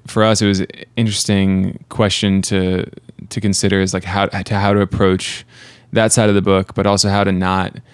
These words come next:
reduce the book to the kind of, like, almost stereotypical, like, foods of the Black South or foods of the South. Um, and, you know, with this book,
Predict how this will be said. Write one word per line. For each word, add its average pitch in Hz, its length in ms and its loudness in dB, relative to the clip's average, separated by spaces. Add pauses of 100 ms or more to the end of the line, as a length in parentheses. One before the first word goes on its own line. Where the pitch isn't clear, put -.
(320)
reduce 98 560 0
the 98 100 0
book 95 400 -4
to 95 360 -2
the 95 140 -4
kind 95 320 -4
of, 92 240 -4
like, - 220 -8
almost 110 420 2
stereotypical, 98 960 0 (400)
like, - 120 -4
foods 92 360 -2
of 98 80 0
the - 80 -4
Black 92 260 -4
South 92 380 -2
or 92 60 -8
foods - 240 -6
of 87 80 -8
the 85 60 -6
South. - 520 -6
Um, 92 540 -2 (1200)
and, 98 680 2 (600)
you 113 120 2
know, 101 120 4
with 95 120 2
this 120 140 2
book, 107 160 0